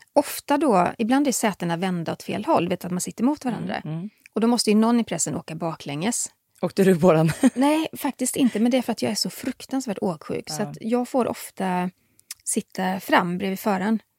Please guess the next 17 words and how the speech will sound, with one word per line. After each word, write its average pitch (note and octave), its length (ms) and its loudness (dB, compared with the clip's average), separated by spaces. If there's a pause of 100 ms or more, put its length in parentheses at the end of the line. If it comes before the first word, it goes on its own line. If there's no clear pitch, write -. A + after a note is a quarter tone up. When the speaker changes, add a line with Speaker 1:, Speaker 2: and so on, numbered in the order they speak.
(460)
Speaker 1:
Men A#3+ 120 8
nu C4+ 120 12
var C#4 120 8
vi A3+ 120 2
faktiskt - 300 -4
många A#3+ 520 6
som, F#3 400 0
som F#3+ 160 0
var F3 80 0
åksjuka, E3 440 -4
så G#3+ 100 0
man G3+ 80 2
fick - 120 -4
turas A#3+ 280 -2
om A#3 120 2
lite F#3 180 -6
grann. - 200 -8